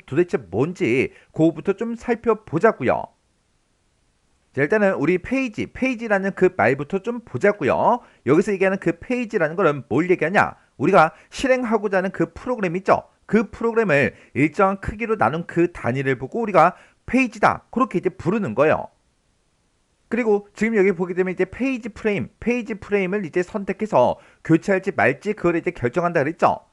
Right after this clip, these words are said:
여기서 얘기하는 그 페이지 프레임이라는 건 뭘 얘기하냐? 페이지 프레임이라는 거는 페이지 크기로 일정하게 나눠진 그 주기억 장치의 단위를 보고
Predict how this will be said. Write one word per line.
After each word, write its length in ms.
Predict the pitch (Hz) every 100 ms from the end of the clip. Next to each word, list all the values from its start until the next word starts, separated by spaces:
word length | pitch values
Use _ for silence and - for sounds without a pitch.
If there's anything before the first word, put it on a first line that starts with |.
| _
여기서 260 | 131 175 220
얘기하는 380 | 185 208 160 143 - _
그 240 | - 202 202
페이지 420 | - 233 208 214
프레임이라는 680 | - - 262 247 196 160
건 200 | 165 170 -
뭘 240 | 117 165
얘기하냐? 520 | 175 131 104 165 117 - _ _
페이지 300 | - 269 240
프레임이라는 520 | - 220 202 160 160
거는 380 | 165 185 131 101 - _
페이지 420 | - 262 262 233 240
크기로 840 | - - 214 185 101 170 160 - _ -
일정하게 580 | 143 160 175 170 175
나눠진 500 | 190 120 175 180 165 185 _
그 240 | - 226 240
주기억 480 | - 143 170 175 -
장치의 340 | 156 143 180
단위를 380 | - 117 135 135
보고 420 | 135 - 214 247